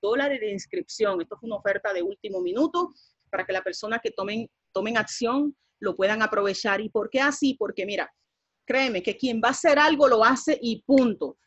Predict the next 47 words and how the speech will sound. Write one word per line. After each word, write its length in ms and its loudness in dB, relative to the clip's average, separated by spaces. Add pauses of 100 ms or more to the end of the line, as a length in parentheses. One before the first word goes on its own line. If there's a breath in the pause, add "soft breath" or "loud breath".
La 100 -2
gente 260 2
que 80 -2
le 60 0
da 140 0
mucha 240 0
vuelta 240 2
al 80 4
asunto, 500 2
buscándole 380 -2
las 160 -2
cinco 240 -6
patas 220 -2
al 60 -2
gato, 300 4
nunca 220 -2
hace 220 -2
nada. 460 2
Tú 80 -6
le 120 2
dé 80 2
oferta 400 0
o 40 -4
no 120 -6
se 160 -4
la 120 4
dé. 160 -6 (560)
Entonces, 540 0
esto 280 0
es 80 4
para 160 2
la 100 2
persona 480 -2
que 80 -2
de 80 2
verdad 320 -2
quiere 460 2
y 100 -8
toma 320 -4
acción, 540 -4
porque 220 -8
eso 160 -2
demuestra 600 0
que 100 -8
eres 120 -6
una 160 -4
persona 400 -6